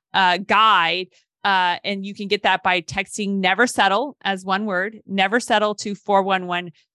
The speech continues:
three two one. And it has all of the eleven qualities there, all the color coding, everything that you need to know so that we can, um, go on to the third criteria,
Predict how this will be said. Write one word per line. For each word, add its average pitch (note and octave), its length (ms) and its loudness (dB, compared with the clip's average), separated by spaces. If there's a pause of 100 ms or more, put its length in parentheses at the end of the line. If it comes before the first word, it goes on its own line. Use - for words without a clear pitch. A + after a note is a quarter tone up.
three F4 200 6
two C#4+ 200 2
one. G3+ 380 2 (300)
And G#3+ 260 0
it G#3 120 -8
has G#3 440 0
all G#3+ 300 0
of G#3+ 100 -6
the G#3+ 100 -6
eleven F#3+ 300 -6
qualities F3+ 540 -6
there, F3 520 -2
all B3+ 220 4
the A#3+ 100 -4
color A3 300 -8
coding, G3+ 600 -8 (260)
everything B3 420 2
that G#3+ 140 0
you G3 160 -8
need F#3+ 220 -10
to G#3 120 -10
know F3 400 0
so F3+ 160 -8
that F3+ 180 -2
we F#3+ 180 -8
can, F3+ 360 -2 (340)
um, G3 280 0
go A3 240 4
on G#3 260 2
to G#3 140 -10
the G3 160 0 (100)
third F4 380 4
criteria, G3+ 800 -2